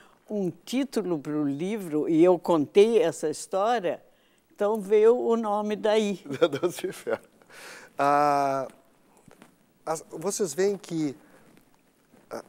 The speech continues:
Speaker 2: a Dona Eva é um exemplo pra nós. Eu estou aqui embevecido, agradecido. Vocês veem que é outro movimento de vida, é outra questão, como o amor,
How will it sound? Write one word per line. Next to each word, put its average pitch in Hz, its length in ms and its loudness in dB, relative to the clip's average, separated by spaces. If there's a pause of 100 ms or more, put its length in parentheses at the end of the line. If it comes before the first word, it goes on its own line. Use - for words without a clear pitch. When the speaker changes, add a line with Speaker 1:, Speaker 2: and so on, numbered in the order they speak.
Speaker 2:
a 123 80 0
Dona 139 280 -2
Eva 147 300 0
é 139 60 0
um 135 60 2
exemplo 127 280 -4
pra 123 160 -8
nós. 107 340 -2
Eu 104 80 -2
estou 123 300 0
aqui - 260 -4
embevecido, 131 1160 -4
agradecido. 110 1040 -4 (640)
Vocês 143 320 -2
veem 165 180 0
que - 160 -4
é 151 60 2
outro 170 580 4
movimento 127 720 0
de 101 140 -14
vida, 120 420 -4
é 107 100 4
outra 147 1080 6 (640)
questão, 143 720 2 (320)
como 196 560 10 (380)
o 127 120 6
amor, 123 540 8